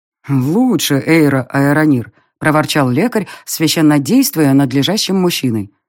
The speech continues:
«Не просто лучше. Он напитан силой под завязку, а его рука. Даже не представлял, что такое возможно. Думаю, её точно удастся сохранить. Вы больше не должны так поступать,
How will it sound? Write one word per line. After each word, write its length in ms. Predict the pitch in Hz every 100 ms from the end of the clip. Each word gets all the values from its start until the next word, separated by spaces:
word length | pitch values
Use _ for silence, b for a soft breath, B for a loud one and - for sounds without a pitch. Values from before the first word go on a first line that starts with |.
| _ -
«Не 260 | 135 120 -
просто 480 | - 190 156 - 208
лучше. 400 | 160 127 123 B B B -
Он 160 | 135
напитан 400 | 143 143 147 147
силой 380 | 113 226 269 165
под 180 | 151 139
завязку, 560 | 202 202 127 - 131 B B B
а 100 | 123
его 240 | 127 123
рука. 320 | 131 143 190 - _ _ -
Даже 460 | 131 123 160 156
не 80 | 175
представлял, 600 | 170 196 - 214 233 180
что 200 | - 143
такое 320 | 151 156 160
возможно. 600 | 156 185 185 143 110 107 B B B
Думаю, 500 | 139 156 165 151 139
её 280 | - 143 123
точно 480 | 123 - 247 - 127
удастся 440 | 120 143 202 -
сохранить. 640 | 113 147 - 143 123 - - B B B
Вы 80 | 135
больше 260 | 135 127 139
не 80 | 139
должны 380 | 165 165 156
так 160 | 143 131
поступать, 500 | 135 - 131 135 -